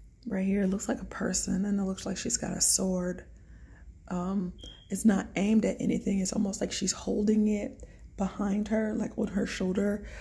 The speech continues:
um, ready. Like,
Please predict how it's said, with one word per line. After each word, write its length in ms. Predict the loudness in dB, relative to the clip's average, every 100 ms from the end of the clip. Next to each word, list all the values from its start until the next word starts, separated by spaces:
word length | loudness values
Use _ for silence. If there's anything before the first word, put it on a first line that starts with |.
| -14 -14 -12 -4
um, 480 | -2 0 -2 -2 -6 -12 -18 -18 -20 -20 -20 -20 -20 -20 -18 -18 -18 -20 -18 -18 -18 -18 -12 -12 -8 2
ready. 600 | 6 6 6 2 2 0
Like, 240 | 0 0